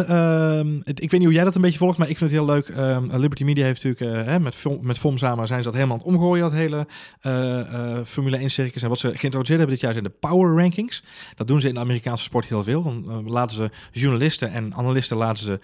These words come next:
de coureurs ranken. Dan geven ze cijfers en dan krijg je een soort van, ja, ranking the stars, alleen dan zonder Paul de Leeuw en, eh, misschien met een sherrytje erbij. Ehm, in dit geval met Formule één. Ehm,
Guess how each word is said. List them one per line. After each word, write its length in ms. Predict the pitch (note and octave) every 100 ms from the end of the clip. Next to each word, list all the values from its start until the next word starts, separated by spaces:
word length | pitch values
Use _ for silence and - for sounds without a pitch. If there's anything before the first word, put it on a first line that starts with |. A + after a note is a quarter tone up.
| - - -
de 80 |
coureurs 420 | A2+ A#2 A#2 C#3+ -
ranken. 420 | A#2+ C#3+ D#3 G#3+ F3+
Dan 120 | A#2+
geven 180 | C3+ A2+
ze 80 |
cijfers 420 | G#2+ C3 D3 G#3+ -
en 60 |
dan 80 | C3+
krijg 160 | C3 C3
je 60 |
een 60 | B2+
soort 200 | - A#2+
van, 240 | - G#2+ G#2+ - -
ja, 200 | B2+ G2 G#2 G#2+
ranking 280 | G#2+ A#2+ A2
the 60 | G#2
stars, 420 | - A#2+ A2 -
alleen 180 | A#2 A2
dan 100 | G#2+
zonder 200 | A#2 A#2
Paul 160 | A2+ G#2
de 100 | G#2
Leeuw 260 | G#2+ G2+
en, 340 | - G#2+ G2+ G2
eh, 300 | G2+ G2 G2
misschien 280 | G2+ - C3
met 100 | G2+
een 80 |
sherrytje 320 | F#2+ B2 C#3+ D3+
erbij. 260 | D3 E3 - - - -
Ehm, 480 | D3 C#3+ C#3+ C3+ C3+
in 100 | D#3+
dit 100 | E3+
geval 160 | E3
met 120 | C#3
Formule 220 | - C3 A#2
één. 220 | F3 B3+ - - - -
Ehm, 840 | E3+ E3+ E3+ E3+ E3+ E3 E3 E3